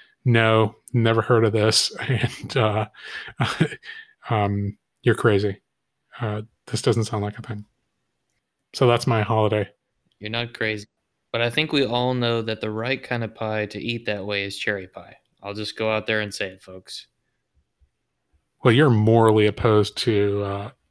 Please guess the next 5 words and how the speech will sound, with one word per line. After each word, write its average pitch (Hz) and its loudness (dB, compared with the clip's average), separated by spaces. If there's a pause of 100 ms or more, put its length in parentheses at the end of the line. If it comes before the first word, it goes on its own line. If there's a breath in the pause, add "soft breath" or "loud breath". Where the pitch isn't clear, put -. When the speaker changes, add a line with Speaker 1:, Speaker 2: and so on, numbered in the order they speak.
(160)
Speaker 1:
to 98 0 (100)
pumpkin, 131 -2 (180)
right? 104 0 (460)
Speaker 2:
That's 110 -4
correct. - -16